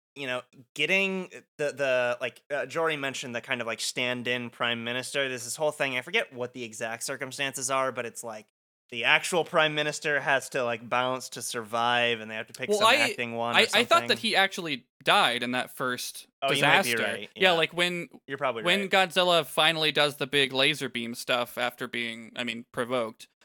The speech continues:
Speaker 2: Yeah, that's, like, the peak of the, of the actual disaster happening. A lot of people flee underground, but when they recuperate, uh, after that, it's like, yeah, like, three important figures are,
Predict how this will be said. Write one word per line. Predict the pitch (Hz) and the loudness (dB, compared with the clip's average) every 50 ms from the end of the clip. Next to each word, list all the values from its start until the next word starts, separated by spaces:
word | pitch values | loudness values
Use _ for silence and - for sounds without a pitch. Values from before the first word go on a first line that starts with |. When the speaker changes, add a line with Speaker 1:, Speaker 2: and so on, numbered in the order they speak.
| _ _ _ _ _ | _ _ _ _ _
Speaker 2:
Yeah, | 156 151 147 | 2 2 4
that's, | 139 160 151 - | 4 4 2 4
like, | 208 165 - | 0 0 0
the | - 139 | -2 -6
peak | - - - 160 147 143 - | -6 -4 -2 -2 -2 0 0
of | 147 143 131 131 | 0 0 0 0
the, | 131 123 120 117 117 117 113 113 113 - _ - | -2 0 0 0 0 0 -2 -4 -6 -10 _ -8
of | 139 151 | -4 2
the | 147 139 | 6 6
actual | 139 135 135 - 139 123 | 6 6 4 0 -4 -4
disaster | 120 131 127 120 135 123 127 127 - - 120 | -2 -2 0 2 4 4 4 2 -2 -6 -4
happening. | - 123 120 120 - - 117 117 113 | 0 2 2 2 2 -2 -6 -6 -6
A | 107 | -4
lot | 110 107 104 | -4 -4 -6
of | - | -6
people | 131 113 - 117 | -10 -12 -12 -12
flee | - - - 120 113 | -12 -10 -10 -8 -8
underground, | 113 110 107 113 107 - 139 151 156 143 135 123 120 - | -8 -10 -12 -14 -10 -2 0 2 4 4 2 0 -2 -4
but | 117 110 - - _ _ _ _ _ | -6 -6 -6 -10 _ _ _ _ _
when | 147 147 143 | -6 -2 0
they | 139 131 | 0 0
recuperate, | 123 120 120 - - 277 294 - 170 139 127 120 117 113 107 - _ _ _ _ _ _ | 0 -2 -6 -6 -6 -6 -4 -2 0 0 2 2 2 0 -2 -6 _ _ _ _ _ _
uh, | - 135 135 131 | 2 2 2 2
after | - 139 139 135 - - 135 120 | 2 2 0 0 0 -4 -4 0
that, | 127 120 117 - | 2 2 2 0
it's | 123 - | -2 -6
like, | - 135 - | -8 -4 0
yeah, | 160 143 131 | 4 4 4
like, | 120 120 120 - - _ _ _ _ | 4 2 -2 -6 -10 _ _ _ _
three | - - - - 156 139 143 143 143 139 | -18 -16 -8 -8 -6 -2 2 4 4 4
important | 135 131 127 - 123 131 127 123 127 123 | 4 2 -2 -4 -6 -6 -4 -6 -8 -8
figures | - - 127 120 123 120 117 117 117 117 - - | -2 -2 -2 0 0 -2 -4 -4 -4 -6 -8 -4
are, | 120 117 113 113 113 113 113 113 110 | -2 0 0 0 0 0 -2 -4 -8